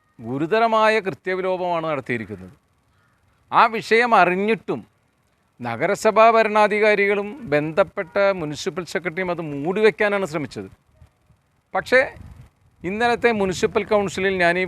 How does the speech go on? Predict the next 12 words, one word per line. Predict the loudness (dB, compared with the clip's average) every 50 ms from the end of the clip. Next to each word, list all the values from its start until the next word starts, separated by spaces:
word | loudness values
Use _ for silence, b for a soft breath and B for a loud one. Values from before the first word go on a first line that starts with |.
| -4
വിഷയം | -6 -4 -2 0 0 0 -2
ഉന്നയിച്ചതോടുകൂടി | -4 -4 -4 -4 -4 -4 -6 -6 -4 -4 -6 -6 -8 -6 -6 -6 -8 -8 -10 -16 _ _ _ _ _ _ _ _ _ _ _ -12 -10 -10
ഇത് | -8 -8 -6
സംബന്ധിച്ച് | -6 -6 -6 -6 -6 -4 -2 -2
അന്വേഷണമായി. | -2 -2 -2 -4 -2 -2 -2 -2 0 -2 -2 -4 -8 -14 _ _ -20 -20 -20 _ _ _ _ _ _ _ _ _ _ _ _ _ -12 -2
ഇപ്പോൾ | 0 2 4 6
പറയുന്നു | 6 6 4 4 0 -2 -6 -6 -6 -6
പൈസ | -6 -4 -4 -6 -6 -4 -4 -4 -6 _ _
തിരികെ | -6 -6 -4 -4 -2 0 2 2 2 2
ഏൽപ്പിച്ചു | 0 -2 -8 -6 -4 -2 -2 0
എന്നാണ് | 0 0 0 0
പറയുന്നത്. | 0 -2 -2 -4 -8 -10 -14